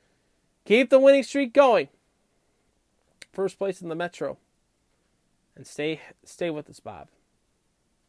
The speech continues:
Go Walleye. Go Cyclones. Go Falcons.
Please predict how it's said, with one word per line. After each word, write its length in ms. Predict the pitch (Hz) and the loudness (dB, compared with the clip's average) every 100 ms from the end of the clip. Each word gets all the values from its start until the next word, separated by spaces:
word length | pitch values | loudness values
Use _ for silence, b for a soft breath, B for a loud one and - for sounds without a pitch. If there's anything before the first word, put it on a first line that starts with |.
| _ _ _ _ _ _ _ _ _ _ _ _ _ _ - | _ _ _ _ _ _ _ _ _ _ _ _ _ _ -16
Go 100 | 123 | -10
Walleye. 640 | 131 175 240 220 202 190 180 _ _ 131 | 2 8 8 8 4 2 -4 _ _ -4
Go 160 | 170 233 | 2 2
Cyclones. 720 | - 277 220 208 196 - _ _ _ _ _ _ _ _ _ _ _ _ _ _ _ _ _ _ _ _ _ _ _ _ _ _ _ _ _ _ _ _ _ _ _ _ - | 4 4 4 0 0 -8 _ _ _ _ _ _ _ _ _ _ _ _ _ _ _ _ _ _ _ _ _ _ _ _ _ _ _ _ _ _ _ _ _ _ _ _ -6
Go 160 | 160 | -6
Falcons. 600 | 175 156 127 - _ - | -2 -4 -4 -14 _ -20